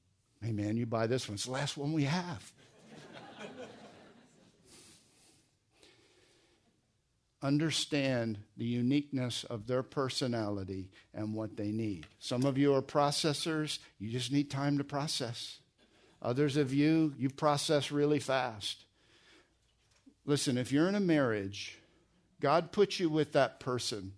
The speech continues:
for a purpose. No matter how you got into it, you're in it. That's your partner. And they're bringing assets to the table, not to slow you down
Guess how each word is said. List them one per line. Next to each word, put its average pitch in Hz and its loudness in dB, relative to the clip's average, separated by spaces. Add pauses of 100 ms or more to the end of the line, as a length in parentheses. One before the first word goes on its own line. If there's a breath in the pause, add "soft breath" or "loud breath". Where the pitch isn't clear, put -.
for - -4
a 101 -2
purpose. - -8 (1900)
No 156 2
matter 170 6
how 185 2
you 233 4
got 185 8
into 175 4
it, - -8 (800)
you're 147 6
in 175 8
it. 120 2 (1500)
That's 175 4
your 214 0
partner. 165 2 (840 soft breath)
And 160 6
they're 208 6
bringing 220 6
assets 196 6
to 180 2
the 156 2
table, 151 4
not 147 6
to - -4
slow 226 8
you 160 2
down 123 4